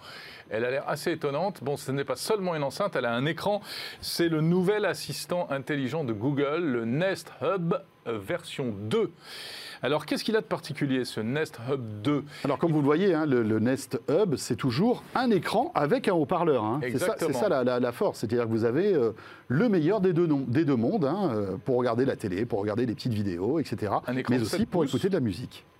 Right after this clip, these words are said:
Speaker 1: Un écran de sept pouces, euh, l'assistant, euh,
Speaker 2: Mhm.
Speaker 1: Google, évidemment, à l'intérieur. On peut regarder des vidéos, on peut regarder des vidéos YouTube, mais on peut même accéder à Netflix, Disney Plus, euh, Canal, euh, France Télévisions, on peut écouter de la musique, bien entendu.
Speaker 2: Mhm.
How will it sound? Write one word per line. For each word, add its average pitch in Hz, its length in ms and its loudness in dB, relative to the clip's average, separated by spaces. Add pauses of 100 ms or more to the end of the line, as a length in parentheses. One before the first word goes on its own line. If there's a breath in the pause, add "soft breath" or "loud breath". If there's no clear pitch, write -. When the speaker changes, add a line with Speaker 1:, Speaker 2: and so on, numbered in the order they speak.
(580)
Speaker 1:
Un 143 140 -2
écran 131 220 -4
de - 40 -10
sept 175 160 -2
pouces, 226 380 -2
euh, 147 120 2
l'assistant, 135 680 -2
euh, 104 280 0
Speaker 2:
Mhm. 185 100 2
Speaker 1:
Google, 135 420 0
évidemment, 117 400 0
à 139 40 0
l'intérieur. 117 540 -2
On - 40 -2
peut 131 320 -2 (380 loud breath)
regarder 151 380 -2
des 147 100 0
vidéos, 135 260 0
on 175 60 -2
peut 165 100 -6
regarder 123 280 -4
des 110 100 -4
vidéos 107 340 -2
YouTube, 180 400 -2
mais 147 60 0
on 120 60 0
peut 120 140 -6
même 196 240 -2
accéder 160 300 -2
à 131 100 0
Netflix, 147 580 -4
Disney 165 360 -4
Plus, 151 520 -4
euh, 123 160 0
Canal, 143 600 -2
euh, 120 100 0 (460 loud breath)
France - 260 -4
Télévisions, 143 760 -2
on 123 40 -4
peut 104 140 -6
écouter 107 280 -6
de 104 80 -6
la 104 80 0
musique, 151 520 0
bien 131 200 -2
entendu. 135 460 -2 (100)
Speaker 2:
Mhm. 117 260 0